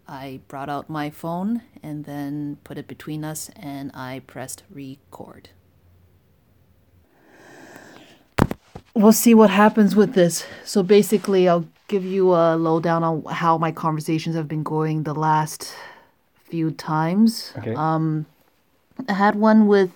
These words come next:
Speaker 1: let's see, most recently with Georgi.
Speaker 2: Mm-hmm.
Speaker 1: And then with Marie,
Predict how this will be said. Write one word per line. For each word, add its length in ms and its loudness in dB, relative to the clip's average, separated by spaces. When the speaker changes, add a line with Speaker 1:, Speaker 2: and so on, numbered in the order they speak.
Speaker 1:
let's 240 -10
see, 340 0
most 320 0
recently 400 -4
with 220 -8
Georgi. 580 -4
Speaker 2:
Mm-hmm. 200 -6
Speaker 1:
And 160 -6
then 840 -4
with 240 -8
Marie, 640 0